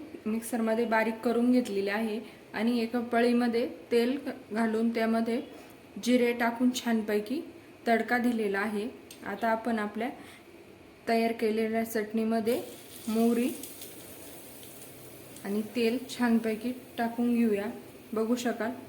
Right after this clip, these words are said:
खूप छान अशी टेस्ट अशा चटणीची येत असते.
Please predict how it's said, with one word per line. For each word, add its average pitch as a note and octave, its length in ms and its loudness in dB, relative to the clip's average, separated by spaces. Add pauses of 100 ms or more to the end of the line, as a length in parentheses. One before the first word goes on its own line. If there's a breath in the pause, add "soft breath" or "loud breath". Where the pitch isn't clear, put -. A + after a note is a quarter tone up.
(300)
खूप B3 300 -4
छान A#3 260 -4
अशी A#3+ 260 -6 (560)
टेस्ट B3 360 0 (240)
अशा A#3+ 300 0 (1900)
चटणीची A#3+ 520 4
येत A#3 280 4
असते. A3+ 300 2